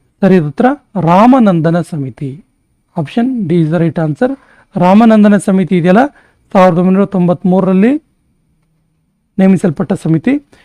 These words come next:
ಇದು ಏನ್ ಮಾಡ್ತು ಅಂದ್ರೆ, ಒ ಬಿ ಸಿಗೆ ಸಂಬಂಧಪಟ್ಟಂತೆ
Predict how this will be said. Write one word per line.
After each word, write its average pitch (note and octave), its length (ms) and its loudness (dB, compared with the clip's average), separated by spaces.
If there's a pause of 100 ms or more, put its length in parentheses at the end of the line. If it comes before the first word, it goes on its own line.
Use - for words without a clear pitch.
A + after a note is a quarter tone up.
(160)
ಇದು C#4+ 200 4
ಏನ್ C4 280 6
ಮಾಡ್ತು A#3 240 2
ಅಂದ್ರೆ, A3+ 320 2
ಒ G3+ 260 2
ಬಿ A#3+ 180 2
ಸಿಗೆ B3+ 180 -2
ಸಂಬಂಧಪಟ್ಟಂತೆ E3+ 720 -2